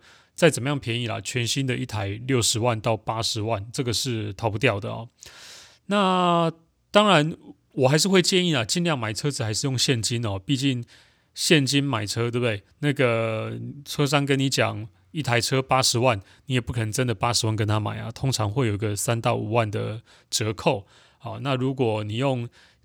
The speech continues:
贷款的话，那这个现金的折扣可能就会少一些些哦。那另外，你如果用贷款的话，因为它算是个人的信用贷款，所以那个利率哦，银行那个利率还蛮高的哦，通常都会在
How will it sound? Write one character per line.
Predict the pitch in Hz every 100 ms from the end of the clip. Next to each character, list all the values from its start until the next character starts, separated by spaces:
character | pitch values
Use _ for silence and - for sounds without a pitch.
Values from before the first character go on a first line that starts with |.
| -
贷 | 160
款 | 120 113
的 | 104
话， | 104 127 107 113
那 | 135
这 | 113 127
个 | 120 113 107
现 | 104 160 123
金 | 131
的 | 120
折 | 104 113
扣 | 101 113
可 | - 92
能 | 95
就 | 117
会 | 95 110 101 95 104
少 | - 110 107
一 |
些 | 113 117
些 | 107 107
哦。 | 110 113 _ - - - - _
那 | 151
另 | 151 165
外， | 160
你 | 139 120
如 | 135
果 | 147 135
用 | 156 139 135 135
贷 | - 131
款 | - 110
的 | 110
话， | 139
因 | 139
为 | 135
它 | -
算 | 135 131
是 | - 120
个 | 151 123
人 | 107 104
的 | 110 101
信 | - 139
用 | 123
贷 | 120 107
款， | 117 123 - - -
所 | - 226
以 |
那 | 220
个 | 180
利 | 208 165
率 | 185 143
哦， | 104 113
银 | 127
行 | 131 127
那 |
个 | 135
利 | 135 123
率 | 135 113 107
还 | - 117
蛮 | 113 110
高 | 117 117
的 | 107
哦， | 107
通 | - 135
常 | 120 104
都 | 107 117
会 | 120
在 | - 113